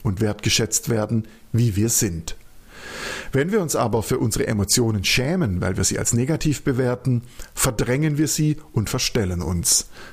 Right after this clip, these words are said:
So entstehen psychische Diskrepanzen, die neurotisch und am Ende sogar psychotisch werden können. In einer Krise wie der Corona-Pandemie im Jahr zwanzig zwanzig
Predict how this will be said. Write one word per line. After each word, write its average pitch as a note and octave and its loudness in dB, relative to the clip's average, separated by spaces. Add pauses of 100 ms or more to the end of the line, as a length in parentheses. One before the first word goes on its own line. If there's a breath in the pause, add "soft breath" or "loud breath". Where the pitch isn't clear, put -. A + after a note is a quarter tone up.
So - 4
entstehen D#3 2 (200)
psychische D#3+ 2
Diskrepanzen, B2 0 (420 loud breath)
die B2+ 4
neurotisch A#2+ 0
und B2 0
am A#2+ -4
Ende G#2 0
sogar A2 -2
psychotisch - 0
werden G#2 0
können. E2 -4 (1080 loud breath)
In B2+ 2
einer D3 0
Krise F3+ 0
wie A#2 2
der G#2+ 0
Corona-Pandemie D3+ 0
im A#2+ 2
Jahr G2+ 2
zwanzig - -2
zwanzig A2 -2